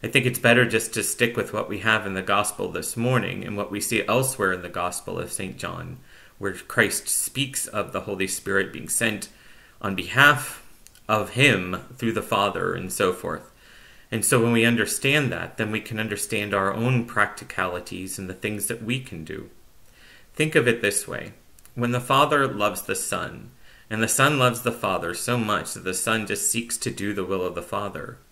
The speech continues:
that is a prototype for what we are supposed to do. We are supposed to love Christ. We are supposed to love God with our heart, our mind, our soul, and our strength.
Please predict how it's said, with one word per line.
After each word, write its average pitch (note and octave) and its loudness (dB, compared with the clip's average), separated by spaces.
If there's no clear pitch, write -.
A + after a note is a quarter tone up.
that B2 6
is A#2 4
a G#2 -2
prototype A#2 0
for - -2
what G#2 -2
we A#2 0
are F2+ -2
supposed - -10
to F#2 -10
do. F2 -12
We B2 4
are D3 6
supposed G#2+ -2
to - -8
love F2 -6
Christ. - -8
We A2 0
are G#2+ 6
supposed G#2 0
to G#2+ -4
love F2 -8
God F2+ -2
with G#2 -4
our G2 6
heart, A2 2
our G#2 0
mind, G2 -2
our G2 -4
soul, F2 -4
and F#2 -6
our F2 -4
strength. - -8